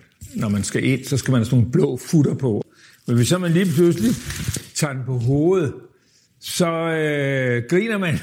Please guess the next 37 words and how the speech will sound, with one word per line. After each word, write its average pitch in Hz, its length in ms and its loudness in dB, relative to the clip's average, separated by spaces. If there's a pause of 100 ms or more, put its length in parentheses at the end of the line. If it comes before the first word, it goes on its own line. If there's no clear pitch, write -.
<laughs> - 140 -20
fordi 151 240 2
det 160 120 0
ser 156 140 -2
åndssvagt 156 480 0
ud, 165 160 2
og 139 180 -2
det 151 260 2 (400)
giver 151 120 4
ikke 156 160 0
rigtig 151 160 -2
mening, 147 480 0
øh, 127 260 -2
udover 139 380 -2
at 120 160 -2
det 123 220 0
er, 104 240 -4 (380)
det 117 160 2
er 107 40 -2
overraskende. 131 800 -4 (840)
Men 147 160 -2
hvis 139 140 -4
nu 160 80 -2
pædagogen 151 560 -4
eller 123 140 -4
mor 123 280 -2
kommer 127 260 -4
ind 147 240 -2 (400)
med 139 120 0
en 170 220 0
kæmpe 220 440 -4
hat 135 220 -4 (120)
på, 127 360 -6 (1000)
så - 160 -2
griner 151 260 -4
børn, 135 280 -6
ikke? 135 140 -8